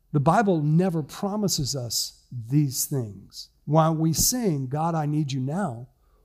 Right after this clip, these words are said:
which I love, "I need your faithfulness now," it doesn't mean our stories end and resolve necessarily just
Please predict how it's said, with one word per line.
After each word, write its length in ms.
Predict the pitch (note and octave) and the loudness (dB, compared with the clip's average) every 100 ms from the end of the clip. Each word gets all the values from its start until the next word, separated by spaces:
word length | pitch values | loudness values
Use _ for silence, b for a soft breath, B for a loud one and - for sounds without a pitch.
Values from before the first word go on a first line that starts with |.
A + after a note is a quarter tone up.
| - | -4
which 160 | D3+ D3+ | -2 -2
I 100 | A#2 | -4
love, 460 | A2+ C3+ C3 - _ _ _ _ _ _ _ _ _ _ _ _ C#3 | -4 -6 -6 -12 _ _ _ _ _ _ _ _ _ _ _ _ 2
"I 80 | |
need 220 | D3 E3+ D#3+ | 6 6 4
your 100 | C#3+ | -2
faithfulness 640 | D#3+ D#3+ D3+ C#3 B2+ - | -2 -4 -4 -6 -4 -4
now," 500 | D3+ F#3 C#3 A2 C3 C#3+ | -2 -2 -4 -8 -14 -2
it 80 | |
doesn't 320 | D#3 F3+ F#3 D#3 | 2 4 2 0
mean 200 | D#3+ D#3 | 0 0
our 140 | C#3 | -2
stories 560 | - E3 E3+ E3 C3+ - | -2 -2 -2 -2 -4 -4
end 480 | E3+ F3 E3 C3 A#2+ b b b - | 0 2 2 0 -4 b b b 0
and 220 | D#3 D3 | 0 2
resolve 800 | C#3 C#3+ D#3+ D#3+ C#3 B2+ B2 - _ _ - | 0 2 2 2 0 -2 -6 -18 _ _ -4
necessarily 800 | D#3 D3 D3+ - D#3 C#3+ C3+ B2 - _ _ _ _ - | 0 0 -2 -2 0 0 -4 -6 -12 _ _ _ _ -2
just 320 | D3 D#3 - | 2 4 2